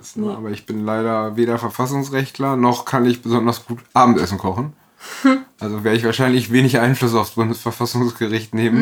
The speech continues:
Speaker 2: Mhm.
Speaker 1: Tja. Aber vielleicht aufs O-, Ober-, Ver-, Ver-, Ver-, wie, wie heißt das?
Speaker 2: Oberlandesgericht?
Speaker 1: War das nicht... War
Speaker 2: Welches
Speaker 1: das das
Speaker 2: meinst du?
Speaker 1: Oberverwaltungsgericht ist das, glaube ich, in Lüneburg. Nicht Oberlandesgericht, das Oberverwaltungsgericht.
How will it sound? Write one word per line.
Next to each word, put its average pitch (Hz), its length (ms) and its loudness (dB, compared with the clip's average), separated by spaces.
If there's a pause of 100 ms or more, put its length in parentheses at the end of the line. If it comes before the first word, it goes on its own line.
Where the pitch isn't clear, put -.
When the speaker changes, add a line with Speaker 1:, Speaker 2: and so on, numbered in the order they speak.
Speaker 2:
Mhm. 247 220 0 (680)
Speaker 1:
Tja. 82 300 -14 (1700)
Aber 98 180 -2
vielleicht 113 520 -6 (440)
aufs - 340 -8 (180)
O-, 113 80 -10 (160)
Ober-, 113 320 -2
Ver-, 110 280 -10
Ver-, 110 160 -10
Ver-, 104 300 -8
wie, 110 200 -4
wie 127 120 -2
heißt 143 160 -2
das? 160 300 -12
Speaker 2:
Oberlandesgericht? 208 960 -2 (600)
Speaker 1:
War 104 220 -14
das 107 100 -10
nicht... 107 300 -10
War 220 80 -10
Speaker 2:
Welches 214 160 -4
Speaker 1:
das 110 120 -4
das 117 160 -4
Speaker 2:
meinst 208 320 -8
du? - 40 -6
Speaker 1:
Oberverwaltungsgericht 107 960 -4
ist - 100 -20
das, 101 140 -16
glaube 95 360 -8
ich, - 200 -18 (400)
in 101 140 -4
Lüneburg. 98 600 -4 (120)
Nicht 104 140 -10
Oberlandesgericht, 101 560 -6
das 104 60 -10
Oberverwaltungsgericht. 104 960 -2